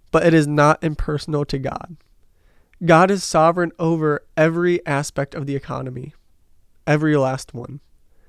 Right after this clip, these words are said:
There's not a single atom in the universe that is not doing exactly what God ordained for it to do in eternity past. Let's look at what Gary North has to say about this in that book I mentioned a bit ago.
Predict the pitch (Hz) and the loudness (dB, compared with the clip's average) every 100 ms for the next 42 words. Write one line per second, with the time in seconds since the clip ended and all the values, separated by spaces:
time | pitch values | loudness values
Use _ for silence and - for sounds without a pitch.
0 | _ _ _ _ _ _ - 180 180 190 | _ _ _ _ _ _ 4 6 6 4
1 | 185 - - 190 185 - 160 170 180 185 | 2 -2 -8 -4 -4 -2 -2 -2 -4 -2
2 | 170 160 151 135 135 - 147 143 151 165 | -2 0 -2 -2 -4 -4 -4 -2 0 -2
3 | 175 156 160 147 139 147 - - _ _ | -4 -2 0 0 -2 -4 -10 -20 _ _
4 | _ - 151 147 147 160 165 156 151 151 | _ -4 -2 0 0 0 -2 -2 -2 -2
5 | 143 147 147 151 143 143 147 147 - 143 | -2 -2 0 -2 0 0 -2 -4 -4 -4
6 | 151 139 131 135 - 135 - - 139 135 | -4 -2 0 0 -2 -4 -4 -4 -4 -2
7 | 131 - - - - - - - - _ | -4 -6 -10 -12 -20 -20 -20 -20 -20 _
8 | _ _ _ _ _ _ _ _ _ _ | _ _ _ _ _ _ _ _ _ _
9 | _ _ - - _ _ - _ _ - | _ _ -20 -20 _ _ -20 _ _ -2
10 | 175 190 190 185 160 175 160 160 156 139 | 0 2 0 2 0 0 0 0 0 -2
11 | 139 151 139 - 143 139 139 131 127 143 | -4 -4 -6 -6 -8 -4 -2 0 -2 -4
12 | 123 139 - - 143 131 135 131 127 123 | -8 -8 -10 -10 -8 -4 -4 -4 -4 -6
13 | 127 127 123 127 127 - | -8 -8 -8 -8 -10 -14